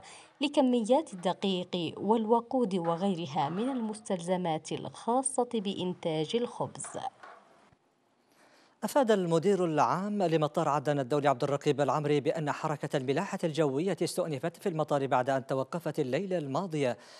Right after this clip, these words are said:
Speaker 2: بسبب مشكلات فنية طارئة أصابت منظومة كهرباء مدارج المطار، وحال ذلك دون وصول رحلات جوية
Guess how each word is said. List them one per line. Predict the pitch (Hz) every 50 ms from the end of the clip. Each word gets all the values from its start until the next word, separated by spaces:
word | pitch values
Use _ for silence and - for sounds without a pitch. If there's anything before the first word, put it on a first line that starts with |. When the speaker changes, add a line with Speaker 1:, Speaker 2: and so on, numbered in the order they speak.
| - _ -
Speaker 2:
بسبب | 151 - - 151 139 139 120 117 117 - -
مشكلات | 147 131 - - 139 120 120 120 -
فنية | 175 156 - 202 214 233 247 214
طارئة | - 170 143 127 - 123 123 - 165 - - 208 196
أصابت | 190 - - 190 175 151 -
منظومة | 175 147 131 110 127 156 185 180 156 - 156 135 -
كهرباء | 151 131 120 120 127 113 135 165 143 143 143 131 127 - - - _ _ _ _ -
مدارج | 143 123 139 127 117 110 -
المطار، | 117 120 113 - 170 156 - - _ _ _ - - - - - _ _ -
وحال | - - - 143 139
ذلك | 131 123 147 139 131 - 131
دون | 120 135 156 139
وصول | 131 127 123 - 165 147 135 123
رحلات | 117 - - 131 156 - -
جوية | 143 123 135 127 123 151 156